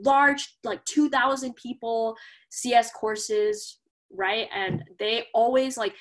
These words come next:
there's these things called homework parties, which is where students kinda just, like, all collaborate to, like, finish the homework together and, you know, really build off of each other. So it's like the curriculum really builds these collaborative spaces, you know, in terms of,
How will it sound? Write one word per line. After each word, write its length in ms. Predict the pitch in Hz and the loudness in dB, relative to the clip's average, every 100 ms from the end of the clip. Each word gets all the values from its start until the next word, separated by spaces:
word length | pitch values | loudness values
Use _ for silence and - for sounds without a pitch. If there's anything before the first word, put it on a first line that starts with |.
| _ | _
there's 180 | 240 262 | -4 -4
these 180 | 294 262 | -4 -6
things 220 | 262 277 | -6 -6
called 200 | - 233 | -4 -6
homework 480 | 202 - 208 208 - | -6 -6 -4 -4 -8
parties, 460 | _ 170 - - - | _ -12 -12 -16 -14
which 100 | 196 | -12
is 100 | 196 | -8
where 160 | - 208 | -4 -2
students 400 | 202 - 220 208 | -4 -6 -4 -6
kinda 300 | - 208 208 | -4 -4 -2
just, 220 | 208 202 | -4 -4
like, 200 | 202 185 - - - | -6 -6 -10 -20 2
all 180 | 220 233 | 4 6
collaborate 840 | - 208 185 202 202 190 180 170 | 4 0 0 0 0 -2 -4 -6
to, 100 | - | -6
like, 220 | 190 170 - | -6 -6 -6
finish 260 | 226 220 | -4 -4
the 80 | 220 | -6
homework 360 | 208 208 214 208 | -8 -6 -6 -6
together 580 | 190 190 190 185 175 170 - - - | -6 -6 -4 -4 -4 -6 -12 -16 -6
and, 160 | 196 | -6
you 80 | 190 | -4
know, 300 | 175 165 160 - | -6 -8 -10 -14
really 300 | 202 247 285 | -2 0 2
build 240 | 208 208 214 | 2 2 4
off 180 | 233 | 2
of 100 | 339 | 0
each 200 | - - | -4 -12
other. 160 | - - | -18 -18
So 200 | - 254 | -4 0
it's 120 | 254 269 | 2 2
like 200 | 262 - - - _ _ _ _ _ _ | -2 -4 -18 -20 _ _ _ _ _ _
the 300 | 240 220 214 | 4 4 0
curriculum 520 | - 294 349 370 339 | -2 2 4 4 2
really 280 | 226 254 226 - | 2 -2 -4 2
builds 420 | 202 226 226 - | 2 2 -2 -12
these 200 | 196 196 | -12 -12
collaborative 560 | - 370 339 392 392 185 | -8 -4 -2 0 -2 -2
spaces, 640 | - 170 175 - 175 170 | -6 -6 -6 -6 -8 -8
you 60 | 170 | -10
know, 100 | 165 | -14
in 80 | 170 | -12
terms 240 | 190 175 | -12 -12
of, 100 | 180 | -12